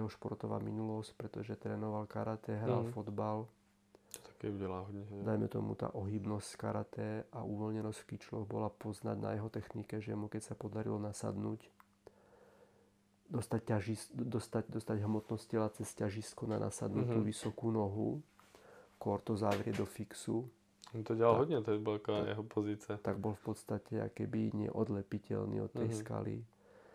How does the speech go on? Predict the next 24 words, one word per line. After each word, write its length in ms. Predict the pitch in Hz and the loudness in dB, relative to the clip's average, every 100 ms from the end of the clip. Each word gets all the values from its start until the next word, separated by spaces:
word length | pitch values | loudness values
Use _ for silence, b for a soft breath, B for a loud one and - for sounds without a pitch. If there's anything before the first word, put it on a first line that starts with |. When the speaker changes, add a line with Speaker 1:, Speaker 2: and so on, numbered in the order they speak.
| B B B - | B B B -4
Speaker 1:
Jo, 200 | 107 104 | -2 0
takže 240 | 110 107 113 | 2 2 4
to 140 | 117 | 8
je, 280 | 117 117 117 | 12 12 12
to 80 | 117 | 12
je 160 | 120 120 | 10 10
hromada 380 | 110 110 113 113 | 10 8 8 8
faktorov, 640 | 113 - - 113 117 123 | 4 0 4 8 10 12
ale 240 | 127 131 131 - _ _ _ _ - _ - - - B B B B | 12 12 12 -2 _ _ _ _ -20 _ -20 -20 -18 B B B B
tým 160 | 117 113 | 0 2
si 140 | 123 | 4
myslím, 320 | 120 113 123 117 | 4 4 2 4
že 140 | 117 | 4
nikto 640 | 117 110 107 123 120 113 - _ - 117 | 4 4 2 2 0 -2 -8 _ -4 0
neskazí 720 | 110 - - 113 107 107 101 | 0 0 2 2 2 0 2
nič 420 | 110 104 - - - | 2 0 -4 -12 -12
týmto 320 | - 107 104 110 | -4 -4 -2 -4
prístupom 640 | - 101 - 104 110 107 | -4 -6 -6 -2 0 2
ako 320 | 107 113 110 | 0 0 0
mladé 320 | 107 107 110 | 2 0 0
decka. 560 | 110 - - - 107 - - | 0 -2 -4 -6 -6 -6 -6
Jo, 280 | 107 107 110 | -2 -2 -2
to 80 | 113 | -2
znamená 480 | 110 107 113 110 | -2 0 0 0